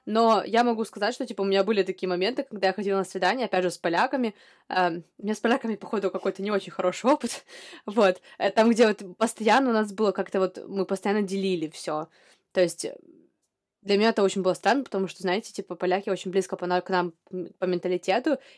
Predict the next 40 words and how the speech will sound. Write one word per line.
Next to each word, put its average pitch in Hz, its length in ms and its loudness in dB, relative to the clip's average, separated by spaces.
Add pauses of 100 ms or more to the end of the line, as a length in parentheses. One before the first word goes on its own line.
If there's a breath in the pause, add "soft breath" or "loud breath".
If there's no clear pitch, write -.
и 180 60 -6
мне 185 100 0
кажется, 185 280 0
что 196 200 -2
украинцы, 190 580 -2
типа, 175 420 -4 (360)
вообще, 190 440 -2
м, - 120 -14 (260)
мальчиков 202 540 0
воспитывают 226 580 -6
в 185 60 -2
нашем, 180 380 0 (180)
эм, 165 400 -2
обществе - 420 -4
так, 220 180 -2
что, - 120 -8
типа, - 200 -14
вот 180 140 -12
мальчик, 190 340 -2
если 180 180 -4
ты 180 80 -8
идешь 180 160 0
на 185 60 -8
свидание, 220 320 -4
ты 202 100 -6
должен 175 220 -4
обязательно 175 400 -4
оплатить, 254 480 -6 (440 loud breath)
ты 202 400 2 (260 soft breath)
должен, 226 320 2
типа, - 160 -6
перед 190 200 2
девушкой 233 300 2
дверь 196 240 2
открыть 180 340 -4
и - 60 -12
так 180 160 -4
далее. 151 360 -4 (320 soft breath)
Вот, 170 340 -2
чего, 196 420 0